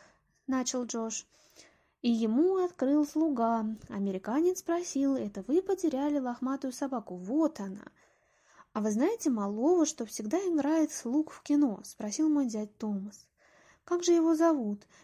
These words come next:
Если бы я хоть раз слышал его имя, то наверняка бы вспомнил».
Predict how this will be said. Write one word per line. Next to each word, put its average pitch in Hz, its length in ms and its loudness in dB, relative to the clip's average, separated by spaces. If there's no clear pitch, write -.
Если 262 240 -2
бы 220 120 -2
я 240 120 0
хоть 247 180 -4
раз 277 220 -2
слышал 247 340 -4
его 208 280 -2
имя, 349 280 0
то 269 120 -8
наверняка 208 560 -2
бы 311 120 -4
вспомнил». 226 800 -4